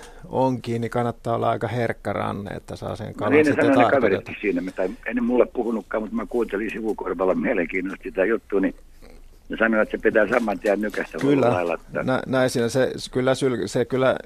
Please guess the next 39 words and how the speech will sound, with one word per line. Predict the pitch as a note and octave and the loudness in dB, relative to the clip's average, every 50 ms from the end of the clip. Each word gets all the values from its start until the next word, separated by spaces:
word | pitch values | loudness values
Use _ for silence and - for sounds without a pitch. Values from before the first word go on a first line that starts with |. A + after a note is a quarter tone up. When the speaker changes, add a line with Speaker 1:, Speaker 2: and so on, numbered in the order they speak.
| - A2+ | -4 -2
Speaker 1:
hyvin | C3 B2+ C3 B2+ A#2+ A2+ G#2+ - - B2 | 0 2 2 2 0 0 -4 -8 -6 -2
nopeasti | B2 B2+ B2+ A#2+ - A2+ A2 - - A#2 A2+ | 0 0 0 2 2 0 0 0 -2 -2 0
aistii, | A2 A2 A2 - - - G2+ - | 0 0 -2 -4 -8 -8 -6 -6
ettei | - - - - - F#2+ | -6 -6 -6 -6 -6 -6
se | - A2 - | -6 -8 -8
kumi | - G2+ A2 A2 G#2+ G2+ | -6 -6 -6 -4 -4 -6
ole | G#2 G#2+ | -6 -6
sit | - - - - | -8 -12 -14 -10
kuitenkaan | - - - - - - - - - F2 | -10 -8 -8 -6 -8 -8 -8 -8 -10 -10
mitään | - - - E2 E2 - - - - - - - - - - | -10 -8 -10 -10 -10 -10 -16 -20 -20 -20 -20 -20 -20 -10 -2
Speaker 2:
Joo, | F#2 G2+ G2+ G2 F2+ E2 | 2 4 6 6 6 6
Speaker 1:
syötävää. | D2 B1 A1+ - - | 6 4 2 0 0
Speaker 2:
sehän | - C3+ C3+ D#3 | 0 2 4 4
on | D3+ | 6
vähän | - E3 E3+ | 8 6 8
masin | E3 F#3 - - - C3 C3 | 8 6 2 2 2 2 2
näköinen | D3 D3+ - A2 E2+ E2+ E2+ D#2+ | 2 2 2 0 0 0 -2 -2
kyllä, | F#2+ G#2 G2+ | 2 2 2
semmoinen | F2 F2+ G#2 G2 G2+ G#2 | 2 0 -4 -6 -4 -4
ruskea. | A2+ G#2+ - - - F#2+ F#2 F2+ - - - - - - - - - | -4 -4 -4 -4 -2 -2 -2 -2 -2 -10 -16 -20 -20 -20 -16 -8 -2
Speaker 1:
Joo, | A#2+ B2+ C3 C3+ C3+ | 2 4 4 6 6
Speaker 2:
Sitten | C3 B2+ A2+ | 4 4 2
mä | G#2+ | 2
jätin | A2+ A#2 G#2+ C3 - | 2 2 2 2 0
Speaker 1:
ja, | - - | 0 -4
ja | - | -4
Speaker 2:
siihen | - - - | 0 0 2
Speaker 1:
kyllähän | - D3 C#3 C#3+ C#3 C3+ | 4 4 6 6 6 4
Speaker 2:
pari | B2+ A2 G#2 | 2 0 0
kolme | G#2 A#2 A#2+ A2+ G#2 F#2+ | 2 2 2 2 2 0
senttiä | F2+ G2 G2 F2+ - - G#2 - - | -2 -2 -4 -4 -6 -4 -4 -4 -4
sitä | - - G2+ | -4 -8 -6
pätkää | - A2+ A2 - - - F#2+ F2+ | -2 -2 -2 -2 -2 0 0 2
roikkuu | F#2+ G#2 F#2+ - - - D#2 - | 2 2 -2 -2 -4 -8 -10 -8
silleen, | - F#2+ F#2+ F#2 F#2 F#2 | -8 -4 -2 -2 -2 -2
että | F2+ - F#2 | -4 -8 -8
kyllä | F2 B2+ - - | -8 -6 -4 0
se | B2+ | 0
aika | B2+ C3 A2+ - - | 0 2 0 -2 -4